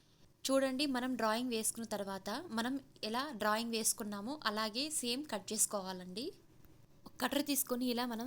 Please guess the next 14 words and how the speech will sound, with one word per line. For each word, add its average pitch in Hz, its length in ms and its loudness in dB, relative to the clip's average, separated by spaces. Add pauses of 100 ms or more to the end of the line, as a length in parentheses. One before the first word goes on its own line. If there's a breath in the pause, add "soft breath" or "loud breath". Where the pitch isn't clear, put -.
(140)
సరి 240 240 2
సమానంగా 233 420 -2
కట్ - 200 -4
చేసుకోవాలి, 208 540 -2 (120)
ఎలా 220 200 2
డ్రాయింగ్ 214 300 -2
వేసుకున్నామో 208 540 -4
అలాగా. 196 320 -8 (420)
కటర్ 269 320 2
లేకపోతే 226 500 -2 (540 loud breath)
మీరు 254 140 0 (100)
కత్తిని 269 340 2
హీట్ 233 240 -4
చేసుకొని 220 380 -4